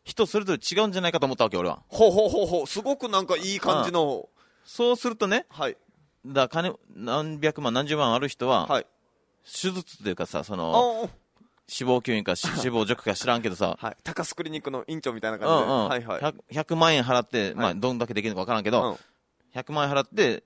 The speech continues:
Speaker 1: やれば、まあ、カウンセリングとかあるかもしれんけど、
Speaker 2: はいはい。
Speaker 1: 一日で二十キロ、三十キロ痩せたりするわけさ。
Speaker 2: 確かに。できますね。
Speaker 1: 楽さ。
Speaker 2: 楽です。
Speaker 1: んで、それを、まあ、俺がやろうとすると、
Speaker 2: はい。
Speaker 1: い-、月に三万円貯めるとして、
Speaker 2: はい。
Speaker 1: したら、十ヶ月で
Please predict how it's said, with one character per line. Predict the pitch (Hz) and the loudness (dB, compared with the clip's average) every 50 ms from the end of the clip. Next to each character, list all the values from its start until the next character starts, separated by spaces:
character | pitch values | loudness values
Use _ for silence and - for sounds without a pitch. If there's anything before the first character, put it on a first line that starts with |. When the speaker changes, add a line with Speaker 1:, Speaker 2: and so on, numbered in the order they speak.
| _ - | _ -6
Speaker 1:
や | - 117 127 | -2 0 0
れ | 131 131 | 2 2
ば、 | 151 139 107 | 2 2 2
ま | 98 101 95 87 | 2 0 -2 -2
あ、 | 85 - _ | -2 -6 _
カ | - 143 143 | -4 -2 -2
ウ | |
ン | 147 | -2
セ | - 160 | -2 -4
リ | 156 | -4
ン | 156 135 | -2 -2
グ | 131 | -4
と | 127 | 2
か | - 98 | 4 4
あ | 117 | 4
る | 143 | 4
か | 143 139 | 2 0
も | 127 | -2
し | - 135 | -2 -2
れ | 131 123 | -4 -2
ん | 107 | 0
け | 127 127 | 2 2
ど、 | 170 175 107 | 4 4 4
Speaker 2:
は | - 143 | 4 2
い | 123 | -2
は | 123 117 95 | 0 -2 -4
い。 | - | -4
Speaker 1:
一 | - 214 214 | 0 0 0
日 | 220 208 - 208 | 0 0 2 4
で | 202 151 104 | 4 4 4
二 | 110 135 | 4 0
十 | 139 143 151 | 0 -2 -2
キ | - - 120 | -4 -4 -4
ロ、 | 101 | -2
三 | - 123 123 | -2 -2 -4
十 | 117 113 | -4 -2
キ | 120 95 | 0 0
ロ | 98 | 0
痩 | 104 | 0
せ | 92 90 | 0 0
た | 127 107 | 0 0
り | 95 | 0
す | - - 104 | -2 -2 -2
る | 101 98 | -2 -2
わ | 92 90 | 0 0
け | 90 | 0
さ。 | - 98 | 2 2
Speaker 2:
確 | - - - | 0 0 -2
か | - 80 | -6 -10
に。 | - - | -10 -8
で | 127 143 | -10 -8
き | - 147 | -6 -6
ま | 139 127 | -8 -8
す | - 90 | -8 -8
ね。 | 95 143 - - _ _ - | -8 -8 -10 -10 _ _ 0
Speaker 1:
楽 | - 127 131 - - | 4 4 4 4 2
さ。 | 117 - 90 - - - | -6 -8 -10 -10 -10 -2
Speaker 2:
楽 | 135 131 139 - 123 | 0 0 0 0 -4
で | 95 87 | -8 -10
す。 | - - - _ _ _ _ _ _ 110 | -10 -16 -20 _ _ _ _ _ _ -6
Speaker 1:
ん | - 185 | 0 2
で、 | 208 185 | 2 4
そ | - - 220 | 4 4 4
れ | 254 226 | 6 6
を、 | 160 131 87 85 | 6 6 4 2
ま | 131 123 | 2 2
あ、 | 107 | 4
俺 | 127 151 165 | 4 4 4
が | 156 165 | 4 4
や | 156 160 | 4 4
ろ | 160 156 | 4 2
う | |
と | - 131 | 0 -2
す | - - 113 | -4 -4 -6
る | 104 95 | -6 -2
と、 | - - 143 - - | 0 2 2 2 2
Speaker 2:
は | 139 131 | 0 -2
い。 | - - _ _ _ _ _ _ _ _ _ _ _ _ - | -2 -4 _ _ _ _ _ _ _ _ _ _ _ _ -6
Speaker 1:
い-、 | 151 151 - _ _ _ _ _ _ _ | -6 -6 -6 _ _ _ _ _ _ _
月 | - - - - 202 190 | -10 -10 -6 -4 0 0
に | 202 160 107 78 - _ | 2 2 2 0 -4 _
三 | - - - - 165 180 190 196 | -16 -10 -2 0 0 0 2 2
万 | 202 208 196 185 | 2 2 2 0
円 | 143 98 90 | 0 -2 -2
貯 | - 101 | -4 -4
め | 107 104 | -2 -4
る | 95 | -4
と | - 80 - | -6 -8 -12
し | - | -6
て、 | - 107 82 82 - | -4 -4 -4 -2 -4
Speaker 2:
は | 117 104 | -6 -8
い。 | - _ _ _ _ _ _ _ _ _ _ | -8 _ _ _ _ _ _ _ _ _ _
Speaker 1:
し | - - - | -16 -16 -2
た | - 147 127 | 0 2 2
ら、 | 113 92 90 - - | 2 0 -2 -4 -10
十 | - - - 175 | -10 -6 -6 -6
ヶ | - _ _ - 214 | -6 _ _ -2 -2
月 | 185 190 - 143 | -2 -2 -6 -4
で | 113 98 | -6 -6